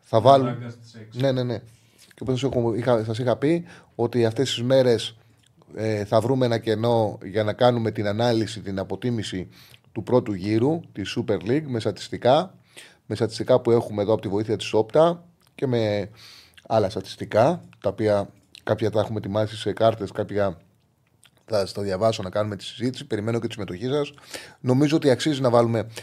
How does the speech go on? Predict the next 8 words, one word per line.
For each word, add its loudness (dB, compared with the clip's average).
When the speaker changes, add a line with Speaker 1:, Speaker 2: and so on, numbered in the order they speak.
Speaker 1:
ένα 4
poll, 6
μια 2
και 0
ολοκληρώθηκε 4
ο 2
πρώτος 0
γύρος, 0